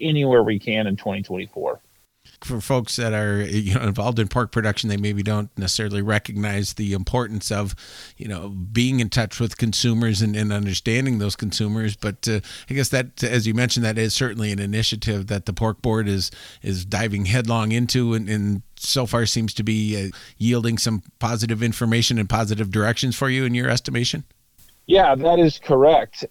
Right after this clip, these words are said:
Speaker 1: You know, I've been in the pork business my entire life. I am third generation in the pork business myself. And one thing is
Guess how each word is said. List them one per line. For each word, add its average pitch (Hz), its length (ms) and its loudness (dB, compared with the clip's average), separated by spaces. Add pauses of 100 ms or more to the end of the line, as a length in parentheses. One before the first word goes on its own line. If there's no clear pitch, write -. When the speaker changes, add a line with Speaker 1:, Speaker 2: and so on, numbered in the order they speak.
Speaker 1:
You 143 220 0
know, 147 320 8
I've 151 260 4
been 151 220 4
in 143 120 4
the 123 180 6
pork 127 340 2
business 117 480 2
my 110 180 0
entire 110 440 4
life. 107 360 4 (120)
I 104 180 2
am 101 140 0
third 113 300 0
generation 107 580 0
in 104 80 -2
the 98 80 -4
pork 107 280 2
business 107 440 -4
myself. 113 640 2 (440)
And 117 460 0 (560)
one 156 340 2
thing 135 460 2
is 117 420 0